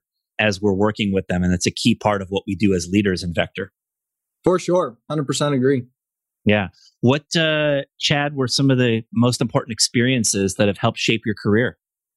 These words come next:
Speaker 2: Well, when I think back, uh, most of it's relationships, most of it's people that didn't need to, uh, taking you under their wing, teaching you some things about business, life, finances, and, uh, those relationships that,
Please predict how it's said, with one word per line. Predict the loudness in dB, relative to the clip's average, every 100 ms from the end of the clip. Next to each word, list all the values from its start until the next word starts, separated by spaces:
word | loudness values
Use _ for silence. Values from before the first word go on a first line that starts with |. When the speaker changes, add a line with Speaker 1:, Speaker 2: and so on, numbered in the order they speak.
| _ _ 2
Speaker 2:
Well, | 2 2 -6 -6
when | -2 0
I | 2
think | 2 2 2
back, | 0 0 -4 -12 -8 -2
uh, | 0
most | 2 2 2 -2
of | -6
it's | -2
relationships, | 0 0 0 -2 -2 -2 -2 -10 -4 2
most | 2 2 -2
of | 0
it's | 0 0 -4 -6 0
people | 2 4 2 2
that | 0 0
didn't | 0 2
need | 2 2 2
to, | 2 2 0 _ _ _ _
uh, | -2 -2
taking | 0 0 2 0
you | 0
under | 2 2
their | 2
wing, | 0 0 0 -2
teaching | 0 0 0 -6
you | -4
some | -6 -2
things | 2 2 2
about | 0 0 0 2
business, | 2 0 -6 -8 -8 -4
life, | 0 2 2 -2 -6 _ _ -2
finances, | 0 2 0 0 2 0 0 -8 _ _ _ _ _ 0
and, | 2 2 0 0 0
uh, | 0
those | 0 0 0
relationships | 0 0 0 -2 0 0 2
that, | 2 0